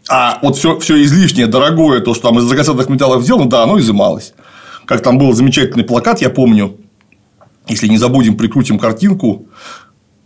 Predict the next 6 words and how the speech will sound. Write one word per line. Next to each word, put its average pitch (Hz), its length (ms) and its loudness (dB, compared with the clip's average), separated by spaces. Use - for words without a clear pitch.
«Поезд 175 360 2
длиной 156 380 2
в - 80 -2
семь 160 240 0
верст». 135 480 -2
<laughs> - 300 0